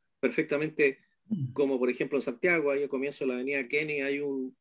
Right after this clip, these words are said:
un parque muy bonito que es un club de golf, pero que está abierto, que la gente al menos lo puede ver, puede ver un espacio verde. Bueno, aquí también, si hay jardines en otro condominio que,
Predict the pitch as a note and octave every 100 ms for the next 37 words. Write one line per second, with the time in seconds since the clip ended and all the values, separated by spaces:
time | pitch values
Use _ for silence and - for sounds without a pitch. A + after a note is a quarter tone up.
0 | _ C#3+ C3 D#3+ D3+ - C3+ D#3 D#3 D#3+
1 | C#3 E3+ C#3+ A2+ - A#2+ A2+ - B2+ C3
2 | E3+ F3+ F#3 - C3+ C3 C#3 D#3+ F3 C4
3 | D3+ C3 C3 F3 D3 D#3 F3+ D3 D#3+ D#3+
4 | C#3 G3 - - D#3 C#3+ D#3+ D#3+ - D3
5 | D#3+ D#3 G2 - _ - - _ E3+ G3+
6 | A3+ G3 G3+ A3 A#2+ - _ _ _ _
7 | - D3+ F3+ E3 C#3 G#3+ G3+ E3 D3 D3
8 | D3 C#3 - C#3+ C#3+ D3 F3+ G3+ C#3+ B2+